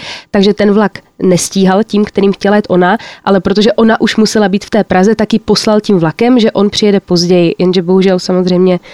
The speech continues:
už když o ní mluvíme, tak je jasný, že Ivona nedorazila. Během té cesty seděla totiž v kupé a odskočila si na toaletu. A toho Hoyer okamžitě využil a na té toaletě ji brutálně napadl.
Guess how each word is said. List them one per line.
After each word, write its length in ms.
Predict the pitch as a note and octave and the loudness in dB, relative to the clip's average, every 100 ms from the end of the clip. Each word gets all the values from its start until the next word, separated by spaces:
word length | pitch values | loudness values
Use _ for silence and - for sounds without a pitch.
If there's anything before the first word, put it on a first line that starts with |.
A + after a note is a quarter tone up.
| - _ _ _ | -20 _ _ _
už 140 | F3+ | -14
když 240 | - G3 - | -6 -6 0
o 40 | |
ní 100 | G3 | 2
mluvíme, 340 | F#3 F3+ F3+ F3+ | 2 2 2 0
tak 160 | F#3 | -2
je 60 | F#3 | -4
jasný, 240 | F3+ G3 | -2 -2
že 100 | F#3 | -2
Ivona 500 | - F3+ F3+ F3 E3+ - _ | -2 -2 0 0 -2 -6 _
nedorazila. 560 | F#3 F#3 E3+ D#3+ D#3 - - - - - - - - _ _ _ _ _ - | 0 2 2 0 -2 -6 -14 -20 -20 -20 -20 -20 -20 _ _ _ _ _ 0
Během 180 | A#3 C4 | 2 2
té 140 | C4+ | 0
cesty 440 | B3 G#3 - A#3 A#3+ | 0 -2 0 0 0
seděla 400 | - G3 A3 G#3 | -2 0 0 0
totiž 380 | A3 A3+ D3+ - | 0 0 -2 -6
v 80 | |
kupé 460 | - D3+ - E3 G3+ F#4 - _ _ - | -8 -6 0 0 2 -2 -6 _ _ -6
a 100 | - | -4
odskočila 480 | - B3+ - B3 | -2 -2 0 0
si 180 | A#3 A#3+ | 0 0
na 120 | G#3+ | 0
toaletu. 520 | F3 F#3 D3+ D3 - - _ _ _ _ _ _ _ _ - _ | 0 0 0 -2 -6 -10 _ _ _ _ _ _ _ _ -20 _
A 240 | G3 E3+ | -2 -2
toho 260 | - A3 A3+ | 2 2 4
Hoyer 240 | A3 G#3 - | 4 2 0
okamžitě 440 | - G3 G3 A3 | 0 0 0 0
využil 520 | F#3 F#3+ F3+ F3+ G3 - | 2 2 2 2 0 -2
a 440 | F#3 F3 E3+ E3+ E3+ | -2 0 0 0 0
na 140 | F3+ | 0
té 140 | F3+ G3 | 0 0
toaletě 640 | G3 F#3 F3+ F3 F#3+ F3+ | 0 0 0 0 0 0
ji 120 | F3+ F3 | 0 0
brutálně 560 | F3 F#3 G3+ F#3+ G3 | 0 0 0 2 2
napadl. 440 | E3+ - F3 G3+ | 0 0 0 0